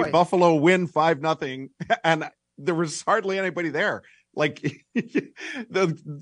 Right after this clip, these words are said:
Speaker 2: nobody could get to the game.
Speaker 1: Yeah.
Speaker 2: And, um, it was a five nothing win. Mayer and Ellis both scored. Ryan Miller, forty saves, and Drew Doughty, a dash three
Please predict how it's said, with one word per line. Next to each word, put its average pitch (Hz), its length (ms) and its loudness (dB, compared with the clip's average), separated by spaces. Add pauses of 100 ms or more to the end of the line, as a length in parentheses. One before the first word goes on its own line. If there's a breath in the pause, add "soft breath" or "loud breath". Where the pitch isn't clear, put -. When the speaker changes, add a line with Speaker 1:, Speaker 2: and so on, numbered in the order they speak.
Speaker 2:
nobody 202 380 6
could 151 240 -2
get 185 240 2
to 285 80 -10
the 294 80 2
game. 143 540 2
Speaker 1:
Yeah. 151 360 -10
Speaker 2:
And, 156 680 4 (200)
um, 131 540 8
it 135 60 2
was 127 140 2
a 127 60 -2
five 165 220 4
nothing 160 240 0
win. 139 420 -2 (240)
Mayer 139 240 0
and 147 80 0
Ellis 135 300 0
both 127 240 -4
scored. 107 580 -4
Ryan 113 320 -2
Miller, 107 220 -4
forty 107 320 -2
saves, 92 600 -6
and 90 280 -2
Drew 98 180 -4
Doughty, 98 340 2
a 90 60 -2
dash 117 380 0
three 135 420 -6